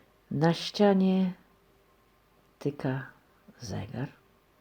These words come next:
"Umysły przebudziły się. Tak dobrze jest żyć", pisał cztery wieki temu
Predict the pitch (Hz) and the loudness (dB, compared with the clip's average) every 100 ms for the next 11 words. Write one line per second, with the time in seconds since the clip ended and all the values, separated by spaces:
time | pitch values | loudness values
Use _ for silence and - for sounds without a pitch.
0 | _ _ _ _ _ _ _ _ _ _ | _ _ _ _ _ _ _ _ _ _
1 | _ _ _ _ _ _ _ _ _ _ | _ _ _ _ _ _ _ _ _ _
2 | _ _ _ _ - - - - - _ | _ _ _ _ -20 -20 -18 -18 -20 _
3 | - 208 202 220 214 - 190 185 185 190 | 10 12 12 12 12 8 12 12 10 8
4 | 165 170 160 147 135 - 127 123 127 - | 8 8 6 6 4 2 2 0 -2 -12
5 | _ _ _ _ _ _ - - - _ | _ _ _ _ _ _ -20 -20 -20 _
6 | _ 214 214 - - - 208 208 190 165 | _ 10 10 8 -12 8 12 12 12 10
7 | 202 196 185 143 214 180 113 - - - | 12 12 12 10 10 10 6 -8 -14 -18
8 | _ _ _ _ _ _ _ _ _ _ | _ _ _ _ _ _ _ _ _ _
9 | _ _ _ _ _ _ _ _ _ _ | _ _ _ _ _ _ _ _ _ _
10 | _ - 127 - 139 131 - - - 165 | _ -8 -2 4 6 6 0 -2 8 8
11 | 165 151 143 147 - 165 165 147 139 | 10 8 4 4 4 6 6 6 2